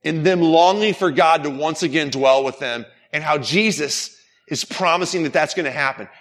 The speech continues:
There will be a day, he says in our gospel text, "There will be a day when you see me and you see, and you say, 'Blessed is he who comes in the name of the Lord.'" And that's just not like,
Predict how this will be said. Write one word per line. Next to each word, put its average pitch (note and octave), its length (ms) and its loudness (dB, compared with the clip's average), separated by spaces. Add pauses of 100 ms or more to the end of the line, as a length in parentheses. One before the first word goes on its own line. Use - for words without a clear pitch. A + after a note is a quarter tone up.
There F3 100 6
will G3+ 120 10
be F#3 140 4
a D3+ 40 2
day, E3 260 2
he E3+ 140 0
says C#3+ 300 2
in C#3 80 -6
our B2+ 80 -4
gospel C3+ 360 0
text, - 300 -10 (280)
"There F3+ 100 4
will G3+ 100 8
be F#3+ 160 4
a E3+ 60 6
day D3+ 400 2 (140)
when D3 140 -6
you D#3+ 200 0
see F3+ 320 0
me D#3+ 400 0 (100)
and D3 160 -8
you E3+ 140 0
see, - 400 -4 (160)
and D3 160 -4
you F3 180 2
say, D#3+ 340 2
'Blessed D#3 420 0
is D#3 120 -4
he E3+ 120 -4
who D3 100 -2
comes D3+ 240 -8
in C3+ 80 -10
the C#3 60 -6
name C3+ 180 -6
of B2+ 40 -6
the A#2+ 60 -4
Lord.'" A#2 240 -4 (200)
And G#3 100 -2
that's A#3+ 120 0
just A#3 160 -2
not F#3 200 0
like, C3 220 0